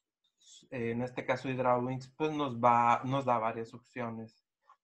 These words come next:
para elegir el tipo de piso. Entonces, pues, esta herramienta está bastante poderosa, está bastante buena. Te repito, solamente te puede ayudar para visualizar, para medir y para hacer anotaciones que puedes compartir muy fácilmente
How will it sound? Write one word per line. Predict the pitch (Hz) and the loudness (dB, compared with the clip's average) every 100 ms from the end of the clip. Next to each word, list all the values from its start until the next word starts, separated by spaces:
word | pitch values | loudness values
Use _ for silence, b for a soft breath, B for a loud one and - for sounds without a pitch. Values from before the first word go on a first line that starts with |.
| _ - | _ -6
para | 120 | -4
elegir | 113 113 - 120 | -4 -8 -10 -8
el | 117 | -8
tipo | 117 117 127 | -8 -6 -2
de | 117 | -2
piso. | 117 110 - _ _ _ _ _ _ _ _ _ _ _ b b b b b | -4 -12 -18 _ _ _ _ _ _ _ _ _ _ _ b b b b b
Entonces, | - 139 151 - | -4 0 0 0
pues, | 135 143 | -4 -2
esta | 151 - 165 156 | -2 2 2 2
herramienta | 143 139 143 147 165 | 0 -2 -4 -4 -4
está | 156 - 147 | -2 2 4
bastante | 151 - 147 - | 4 0 -12 -14
poderosa, | - 143 131 123 165 170 208 | -10 -6 -4 -2 -4 -6 -8
está | - 147 151 | -4 -2 0
bastante | 156 151 151 151 151 | 0 -2 -6 -6 -4
buena. | 139 160 180 214 - B B B | 0 0 0 -4 -8 B B B
Te | 131 | 4
repito, | 131 127 165 - 214 | 4 2 -2 -2 -2
solamente | - 151 143 143 139 156 | -2 -2 -2 -2 -4 -4
te | 143 127 | -4 -6
puede | 135 127 | 0 0
ayudar | 135 127 120 120 120 | 0 -2 -2 -4 -2
para | 127 117 113 | -2 0 -2
visualizar, | 110 110 120 110 107 151 170 170 165 - | -8 -10 -8 -8 -4 0 2 0 -4 -4
para | 131 120 117 | -4 -4 -8
medir | 113 135 180 202 - _ b b b | -10 -8 -6 -8 -14 _ b b b
y | 151 | -8
para | 143 135 135 | -2 0 0
hacer | 147 139 | -2 -6
anotaciones | 151 156 147 - 131 135 - | -2 -2 -2 -2 -4 -4 -8
que | 131 | -10
puedes | - 127 127 | -2 -2 -2
compartir | - 139 131 - - 123 | -8 -6 -4 -6 -8 -8
muy | 131 135 151 143 | -6 -2 -4 -2
fácilmente | 135 131 139 131 127 131 147 | -4 -4 -10 -10 -10 -10 -12